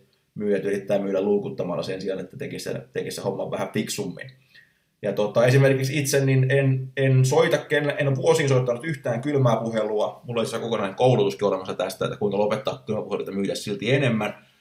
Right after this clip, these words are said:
Mutta tota, ää,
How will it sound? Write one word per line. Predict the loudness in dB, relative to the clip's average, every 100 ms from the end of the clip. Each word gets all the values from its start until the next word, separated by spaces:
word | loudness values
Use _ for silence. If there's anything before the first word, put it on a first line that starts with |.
| _ _
Mutta | -8 -4 -2 0
tota, | 0 0 0 -2 -12 _ _ _ _ _ _ -18 -18 _ _ _ _ -8
ää, | 0 4 6 4 2 -6